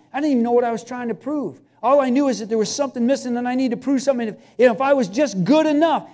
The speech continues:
then I would get approval. And when I met Jesus, it took me a, quite a while to realize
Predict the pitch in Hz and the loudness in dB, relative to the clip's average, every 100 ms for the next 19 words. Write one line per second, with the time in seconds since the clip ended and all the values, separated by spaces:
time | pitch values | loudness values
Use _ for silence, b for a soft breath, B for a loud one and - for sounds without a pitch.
0 | B 233 233 233 185 269 254 - 240 240 | B 0 2 0 0 -2 -2 -4 -4 -4
1 | 156 127 - _ _ _ _ _ _ _ | -4 -10 -14 _ _ _ _ _ _ _
2 | _ _ _ _ _ _ _ _ _ _ | _ _ _ _ _ _ _ _ _ _
3 | _ _ - 226 247 262 220 214 262 196 | _ _ -6 -2 -2 -2 -4 -2 -2 -2
4 | 226 - 277 254 240 - - 254 262 240 | -6 -6 -6 -4 -4 -4 -4 -2 0 0
5 | 240 247 220 196 190 233 277 247 214 196 | -2 -4 -6 -6 -2 0 2 0 -2 -4